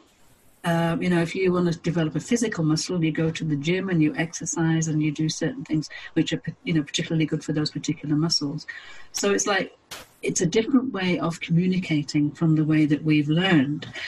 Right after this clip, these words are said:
So we need to kind of unlearn some of the old ways of communicating with ourselves and with others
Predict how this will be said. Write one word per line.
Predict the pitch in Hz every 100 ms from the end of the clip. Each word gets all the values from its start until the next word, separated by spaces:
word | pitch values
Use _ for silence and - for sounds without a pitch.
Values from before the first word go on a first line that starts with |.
| - -
So | 170
we | 175
need | 180 -
to | -
kind | 175 160
of | -
unlearn | 202 196 185 180 190 214 -
some | 185
of | 165
the | 156 143
old | 175 170 160
ways | 156 151 151 147 -
of | 160 147 139
communicating | - 160 147 147 147 143 160 185 165
with | 151
ourselves | 147 151 151 147 147
and | 147
with | 143
others | 147 165